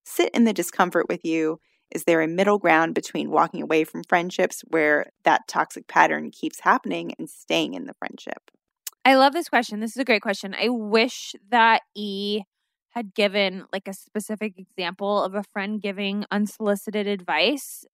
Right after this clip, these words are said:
Speaker 2: um, and, like, what the situation was. 'Cause it's
Speaker 1: It
Speaker 2: other
Speaker 1: sounds like her friends are just, she says, in terms of dating, work, family, everything. So it sounds like her friends are just giving her advice about everything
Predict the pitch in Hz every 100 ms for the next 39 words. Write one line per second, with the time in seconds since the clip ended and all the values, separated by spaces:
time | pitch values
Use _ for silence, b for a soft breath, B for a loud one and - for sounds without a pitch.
0 | - 196 165 151 165 - 190 170 156 _
1 | 165 165 - 180 180 - 170 165 - 220
2 | 208 214 262 - _ _ _ _ _ 214
3 | 190 - 214 208 226 233 330 403 - 359
4 | - 226 240 233 185 180 175 202 - -
5 | - - - 220 226 202 196 214 - 185
6 | 190 156 175 165 196 185 _ 175 165 -
7 | 165 165 165 156 160 233 262 180 - -
8 | - 453 311 285 240 226 214 170 175 175
9 | 160 _ - 175 208 185 170 180 160 156
10 | 156 180 196 - 294 320